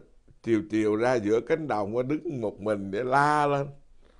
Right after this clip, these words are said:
La sao mà bắt các con trâu nó nghe nó <laughs> quảng hồn, nó câu đuôi nó bỏ nó chạy nó thì mới bể cái tiếng trở lại. Còn không á thì đào cái lu á, khum mặt vô đó mà la.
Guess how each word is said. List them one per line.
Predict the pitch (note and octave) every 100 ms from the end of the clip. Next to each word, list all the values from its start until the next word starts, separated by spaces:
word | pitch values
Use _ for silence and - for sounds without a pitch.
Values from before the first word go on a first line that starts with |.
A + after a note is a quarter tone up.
| - - - - A2+
La | C3+ D3 A#2
sao | C3+ B2+
mà | A2+
bắt | C#3 D#3
các | E3 E3
con | C#3+ B2+
trâu | C#3 C3+
nó | C#3+
nghe | C#3+ C#3+ C3+
nó | C#3+
<laughs> | G2+
quảng | D#3+ D#3+
hồn, | D#3 A#2 A2
nó | G2
câu | C#3 C#3+
đuôi | D3 C#3
nó | D3
bỏ | B2+ A2+ E3
nó | E3
chạy | - A#2 C3+
nó | D3+ D#3
thì | C3+ A2+ - - -
mới | D3+ C#3+
bể | A2+ C3+
cái | E3+ E3+
tiếng | F3+ F#3+ C3
trở | C#3+
lại. | C3+ G2+ A2 A#2+ - - - - - - - - -
Còn | A#2 G#2+
không | C3+ C#3 C#3+
á | C#3+
thì | B2+
đào | G#2+ G#2 G#2
cái | G#2+ C#3+
lu | D3 C#3+ C#3 C#3+
á, | - - - - - - - - _
khum | - D#3 C3
mặt | A2 -
vô | A#2+
đó | C#3 D3
mà | B2
la. | A#2+ C3+ C3+ A2